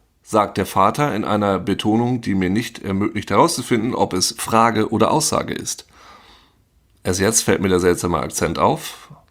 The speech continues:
Von überall könnte der stammen. Osteuropa, Griechenland, Türkei, Italien, Spanien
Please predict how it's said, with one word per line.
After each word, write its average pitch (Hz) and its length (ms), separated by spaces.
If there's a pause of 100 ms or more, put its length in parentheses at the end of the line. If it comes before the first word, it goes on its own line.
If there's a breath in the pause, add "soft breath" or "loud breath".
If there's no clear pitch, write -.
(140)
Von - 360
überall - 480
könnte - 240
der - 140
stammen. - 460 (600 soft breath)
Osteuropa, 104 1000
Griechenland, 101 920
Türkei, 110 760 (460 soft breath)
Italien, 113 680
Spanien 147 640